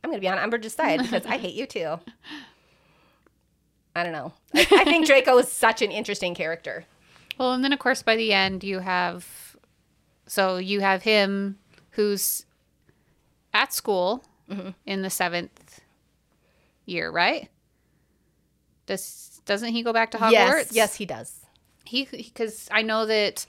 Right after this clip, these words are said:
Speaker 1: He, there's kind of a question mark at one
Speaker 2: there's,
Speaker 1: point.
Speaker 2: he's still at Hogwarts, or he's, he's there because that's what, um, 'cause he's there in the Room of Requirement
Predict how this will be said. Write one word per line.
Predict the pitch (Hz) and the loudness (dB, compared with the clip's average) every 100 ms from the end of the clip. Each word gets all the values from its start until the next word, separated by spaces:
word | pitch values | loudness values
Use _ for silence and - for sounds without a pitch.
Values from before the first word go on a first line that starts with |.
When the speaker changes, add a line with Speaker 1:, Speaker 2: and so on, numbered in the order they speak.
| - | -8
Speaker 1:
He, | 233 | -4
there's | 240 277 | 4 4
kind | 294 370 | 6 6
of | 262 | 4
a | |
question | - 208 - 196 | 4 2 2 -4
mark | 190 175 | -2 0
at | 170 | 2
one | 139 | 6
Speaker 2:
there's, | 277 285 | 6 4
Speaker 1:
point. | 143 135 | 0 0
Speaker 2:
he's | 294 285 | 2 2
still | - 311 339 | 0 2 4
at | 311 | 4
Hogwarts, | 233 254 254 240 202 226 | 6 4 4 2 2 -2
or | |
he's, | 220 240 214 - - - - | -2 -2 -2 -4 -6 -14 -14
he's | - 254 220 | -4 -2 0
there | 202 262 208 175 170 | 4 6 6 4 0
because | 185 202 220 202 196 190 - - | -4 -4 2 4 4 0 -4 -6
that's | 196 202 220 - - - 233 | -2 4 4 2 -2 -6 -6
what, | 214 202 208 196 190 - - - - _ _ _ _ _ _ _ _ _ _ _ _ _ _ _ _ _ - | -8 0 4 4 2 -2 -10 -12 -14 _ _ _ _ _ _ _ _ _ _ _ _ _ _ _ _ _ -6
um, | 214 208 196 | -4 -2 -4
'cause | 196 214 | -2 -2
he's | - 240 233 | 0 -2 2
there | 226 214 214 - | 4 6 4 0
in | 202 208 | -2 -2
the | 208 | -2
Room | 202 | -2
of | 202 | -4
Requirement | 208 - 196 190 202 302 | -4 0 0 0 -4 -6